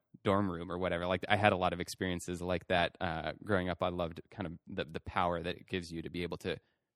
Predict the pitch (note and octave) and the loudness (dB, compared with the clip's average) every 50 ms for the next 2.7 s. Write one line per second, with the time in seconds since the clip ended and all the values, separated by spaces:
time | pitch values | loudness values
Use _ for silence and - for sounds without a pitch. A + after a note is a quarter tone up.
0 | _ _ - G2+ F#2 F#2+ - - - A2 G2+ G2 F#2 F#2 F2 - - - F#2 E2+ | _ _ -6 -4 -4 -4 -4 0 0 2 2 2 2 0 0 -2 -2 -2 -2 0
1 | E2 D#2 D#2+ D#2+ - _ _ _ _ _ _ _ _ _ G#2 F#2+ F#2+ F#2 - - | 0 0 -2 -4 -6 _ _ _ _ _ _ _ _ _ 6 6 6 6 2 -2
2 | - - - - A2 G#2+ G2+ F#2+ F2 E2 E2+ F2 D#2+ | -8 -8 -4 2 2 2 4 4 2 2 2 2 2